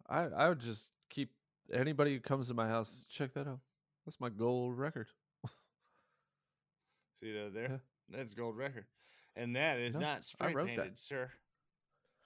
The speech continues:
Speaker 1: Look, it says right
Speaker 2: <laughs>
Speaker 1: here, "Written by P H S." That's me. I got the tattoo. <laughs>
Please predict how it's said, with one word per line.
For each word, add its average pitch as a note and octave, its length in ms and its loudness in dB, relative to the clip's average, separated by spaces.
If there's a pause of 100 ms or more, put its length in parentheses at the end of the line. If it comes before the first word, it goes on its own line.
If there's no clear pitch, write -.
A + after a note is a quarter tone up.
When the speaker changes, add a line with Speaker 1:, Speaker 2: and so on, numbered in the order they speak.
(600)
Speaker 1:
Look, E3 280 -2
it - 80 -14
says C#3+ 240 -2
right C4 100 10
Speaker 2:
<laughs> A3 160 6
Speaker 1:
here, G3+ 180 2 (220)
"Written C3 240 0
by G2+ 200 0
P D3+ 220 -6
H D3+ 200 -8
S." - 240 -12 (260)
That's D#3 180 2
me. F3 140 -6 (160)
I - 80 -10
got D#3 160 -2
the B2 80 -6
tattoo. C#3 420 4 (540)
<laughs> - 60 -2